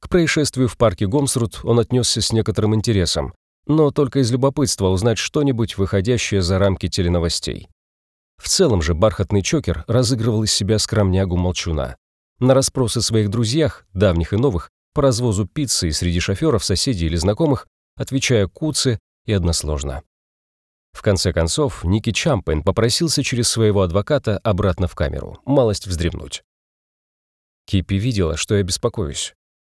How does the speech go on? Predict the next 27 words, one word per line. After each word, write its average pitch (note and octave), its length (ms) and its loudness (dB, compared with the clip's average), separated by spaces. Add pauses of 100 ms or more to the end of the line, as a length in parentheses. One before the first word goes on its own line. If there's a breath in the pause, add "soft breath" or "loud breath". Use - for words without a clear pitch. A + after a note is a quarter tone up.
(200)
Все - 200 2
наши C#3+ 220 2
разговоры G#2+ 480 2
вращались F2+ 500 0
вокруг G#2 320 -2
предположения, F#2 760 0 (240)
что - 260 -2
Чампайну C#3+ 500 2
досконально A#2 720 2
известно B2 440 0
об A2 100 0
организаторе G2 600 0
той G2+ 200 2
засады G2 440 0
в G#2+ 60 -4
Гомсруде. D2 600 -4 (800)
Моё C3+ 260 4
имя E3 220 2
в - 20 0
заголовках G#2 560 0
не A2 80 2
фигурировало, E2 720 -2 (180)
так D3 160 -2
что - 140 -2
я C3 140 4
был A2+ 140 0
никем. E2+ 440 -2